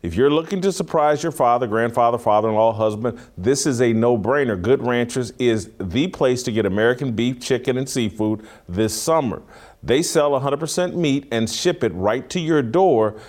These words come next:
And right now, they're giving away two free eighteen-ounce prime center cut ribeyes to every person that uses my code fearless. That's over two pounds of prime ribeye steaks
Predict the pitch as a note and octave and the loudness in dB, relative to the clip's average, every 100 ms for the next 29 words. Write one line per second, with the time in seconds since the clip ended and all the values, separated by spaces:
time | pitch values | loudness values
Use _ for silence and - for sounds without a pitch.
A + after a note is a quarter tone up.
0 | - - F#2 G2+ C#3 C#3+ B2+ B2+ A#2 F#2 | -16 -8 -2 0 0 0 0 2 0 0
1 | A2 C3+ B2+ A2+ A2+ - A#2 A#2 - G#2+ | 0 0 2 2 0 -4 -6 -4 -4 -2
2 | A2+ - A2 A2+ A#2+ G#2+ A2 - - G#2+ | -2 -2 -4 -4 -2 -2 -4 -8 -4 -2
3 | A2+ B2+ - D#3 F3 G3+ F#3 F3+ C3 A2+ | 0 -2 0 0 2 0 2 2 2 2
4 | A2+ A2+ - - _ - - - D#3+ F#3 | 0 -4 -20 -20 _ -4 -2 0 0 0
5 | G#3+ G#3+ G#3 F#3 - C3+ B2 A2 C#3 C#3 | -4 -2 0 0 0 -2 -2 -2 -2 0
6 | C#3+ B2 C3 D3+ D3+ F#3 F#3 C3 C3 F3+ | -2 -2 0 -2 -2 -2 0 -2 -2 0
7 | C#3 C2+ - - - - - C#3 - D#3+ | 0 -2 -10 -20 -20 -6 -2 0 2 0
8 | C3 A#2 - - B3+ - E3+ D3 C#3+ C3 | 2 -2 -2 -2 -2 0 -2 0 -2 -4
9 | G2 - C3 C#3 C#3 C3+ C3 B2 B2 - | -8 -4 -2 -2 0 0 2 0 0 0
10 | A2 G#2 | 0 0